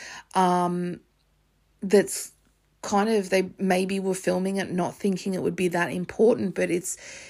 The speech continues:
it's, in-, you know, incredibly important. Now, I guess you're wondering who was in the car that they were now utilising as this maybe lure for the Viet Cong. Um, and the crazy thing is that most sources don't even bother to fill in the gaps of this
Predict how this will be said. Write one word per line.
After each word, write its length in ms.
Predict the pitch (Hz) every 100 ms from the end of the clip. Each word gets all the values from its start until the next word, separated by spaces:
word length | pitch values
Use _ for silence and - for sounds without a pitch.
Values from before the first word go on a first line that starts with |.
| - -
it's, 140 | 185
in-, 180 | 202 202 -
you 120 | 196
know, 120 | 180 - 190
incredibly 540 | - 170 202 247 247
important. 640 | 196 165 170 151 123 156 151 180
Now, 80 | 185 190 - -
I 60 | -
guess 180 | 220 240
you're 100 | 233 180
wondering 260 | 180 180 175 -
who 120 | 180
was 200 | 180 175
in 140 | 175
the 80 | 170 165 -
car 180 | 165 170
that 160 | 170 -
they 120 | 170
were 160 | 170 170
now 320 | 165 165 165 - - 175 185
utilising 800 | 180 170 165 165 160 165 165 -
as 360 | 170 170 160
this 240 | - 165 - -
maybe 440 | 170 165 170 175 180
lure 560 | 170 170 165 160 160
for 140 | 202 208
the 100 | 175
Viet 280 | 180 170 -
Cong. 500 | 190 220 208 185 - - - - -
Um, 300 | 170 175 175 175
and 80 | 196 208
the 40 | 208
crazy 300 | 214 240 277
thing 200 | - 190
is 180 | 180 165
that 160 | 175
most 380 | 180 175 202 -
sources 500 | - 180 180 - 175
don't 180 | - 175
even 280 | 175 170 170
bother 360 | 175 170 175
to 300 | 170 - 175
fill 300 | 175 - 170
in 120 | 170 165
the 80 |
gaps 360 | 170 170 160 -
of 180 | 175 165
this 340 | 175 - -